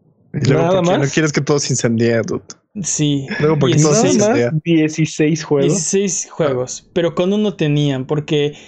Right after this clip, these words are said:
Speaker 3: en Prime este mes está King of Fighters dos mil dos.
Speaker 2: Se acabó, ya,
Speaker 3: Es-, exacto.
Speaker 2: ganador.
Speaker 3: Exacto, ya se acabó.
Speaker 2: Ya.
Speaker 3: Eh, Samurai
Speaker 2: Ya.
Speaker 3: Showdown dos, Blazing Star, Polestar,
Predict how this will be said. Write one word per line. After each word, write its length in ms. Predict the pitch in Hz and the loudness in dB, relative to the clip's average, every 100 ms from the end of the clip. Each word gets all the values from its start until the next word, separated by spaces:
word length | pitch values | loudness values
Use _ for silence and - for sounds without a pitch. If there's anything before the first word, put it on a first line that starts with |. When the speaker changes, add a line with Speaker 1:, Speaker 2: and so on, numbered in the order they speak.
| - - _ _ - | -20 -20 _ _ -4
Speaker 3:
en 280 | 185 175 | -2 0
Prime 360 | 151 220 240 233 | 0 0 0 -2
este 200 | 202 190 | -2 0
mes 220 | 196 180 | 0 -2
está 420 | 170 190 185 170 | -4 -2 -2 -2
King 220 | - 254 233 | -2 -2 -2
of 120 | 156 | 0
Fighters 400 | 196 190 190 160 | -2 0 -2 0
dos 160 | 147 | 0
mil 200 | 147 160 | 0 0
dos. 380 | 151 165 - - _ _ _ _ _ _ _ _ _ _ _ _ - - | 0 -2 -4 -14 _ _ _ _ _ _ _ _ _ _ _ _ -20 -12
Speaker 2:
Se 260 | - 165 156 | -6 -2 0
acabó, 500 | 143 139 156 156 - - | 0 0 0 -4 -14 -4
ya, 200 | 151 143 | 0 0
Speaker 3:
Es-, 120 | 143 | -4
exacto. 240 | - 147 147 | -2 0 2
Speaker 2:
ganador. 340 | 151 165 165 - - | 2 2 0 -4 -6
Speaker 3:
Exacto, 360 | 160 147 165 - | -4 -2 -4 -4
ya 160 | 175 185 | -4 -4
se 120 | 170 | -4
acabó. 240 | 151 170 190 | -6 -6 -2
Speaker 2:
Ya. 340 | 143 156 143 - _ _ - | 0 0 -2 -10 _ _ -4
Speaker 3:
Eh, 340 | 185 175 170 190 | 0 0 0 -2
Samurai 420 | - 226 240 220 | 0 0 0 0
Speaker 2:
Ya. 40 | |
Speaker 3:
Showdown 640 | - 180 180 180 185 202 _ | 0 0 0 0 -2 -4 _
dos, 640 | 175 160 190 277 - - _ _ _ _ _ _ _ _ _ _ _ _ - | -2 0 0 -2 -6 -10 _ _ _ _ _ _ _ _ _ _ _ _ -6
Blazing 420 | 151 175 196 208 | -2 0 0 0
Star, 640 | 185 - 175 202 233 - _ _ _ _ _ - | -2 -2 -2 0 -2 -6 _ _ _ _ _ -4
Polestar, 680 | 254 247 - 147 156 196 | -2 -2 -2 0 0 -2